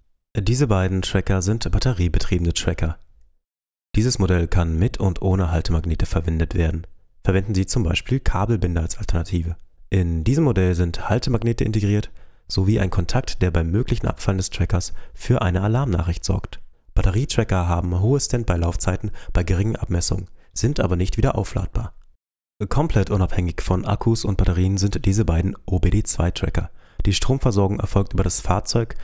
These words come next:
sodass eine dauerhafte und lückenlose Übertragung der Routen in ein Online-Portal möglich ist. O B D zwei Tracker können in allen aktuellen Fahrzeugen verwendet werden und eignen sich hervorragend zum Flottenmanagement. Die Installation ist sehr einfach und auch für Laien problemlos möglich.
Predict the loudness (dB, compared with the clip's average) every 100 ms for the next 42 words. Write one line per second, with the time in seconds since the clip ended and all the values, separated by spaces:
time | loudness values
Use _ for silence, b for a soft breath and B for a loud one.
0 | B -2 -2 0 0 2 2 0 -2 -4
1 | -4 -4 -2 -2 0 0 0 0 0 0
2 | 0 0 0 0 0 -2 -6 b b -4
3 | -2 -2 -2 0 0 0 0 0 0 -2
4 | -4 -4 -4 -6 -10 -14 -20 _ _ _
5 | _ _ _ _ 0 2 2 2 2 0
6 | 0 -2 0 -2 0 0 0 0 -2 -2
7 | 0 -2 0 -2 0 -2 -2 -2 -2 -2
8 | 0 -2 -2 -4 b b b -4 -2 0
9 | 0 -2 -2 -2 -4 -2 0 2 0 -2
10 | -2 -4 -2 -4 -2 0 -2 -2 -4 -6
11 | -14 -16 _ _ _ _ _ _ -6 0
12 | 2 2 0 0 0 0 0 -2 0 -2
13 | -4 -2 0 2 0 0 -2 -2 -2 -2
14 | -2 0 0 0 -2 0 0 0 -2 -2
15 | -2 -2 -4